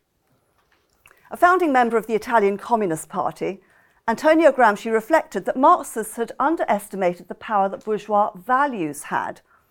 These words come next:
on working people. Those values were passed on through cultural institutions such as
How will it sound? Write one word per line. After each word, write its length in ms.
on 160
working 360
people. 500
Those 240
values 520
were 80
passed 580
on 260
through 180
cultural 460
institutions 840
such 400
as 240